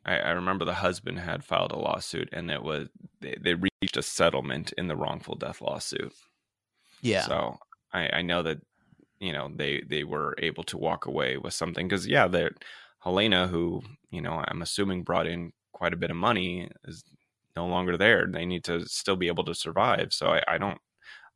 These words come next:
Speaker 1: I, I don't fault them for suing at all.
Speaker 2: Yeah.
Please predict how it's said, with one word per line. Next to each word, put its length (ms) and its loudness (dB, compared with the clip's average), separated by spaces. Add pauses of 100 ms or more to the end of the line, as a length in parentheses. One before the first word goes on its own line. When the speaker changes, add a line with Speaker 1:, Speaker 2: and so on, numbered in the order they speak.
(120)
Speaker 1:
I, 220 0
I 100 0
don't 260 -4 (180)
fault 420 2
them 260 2
for 360 -2 (400)
suing 420 2
at 100 0
all. 320 4 (560)
Speaker 2:
Yeah. 380 6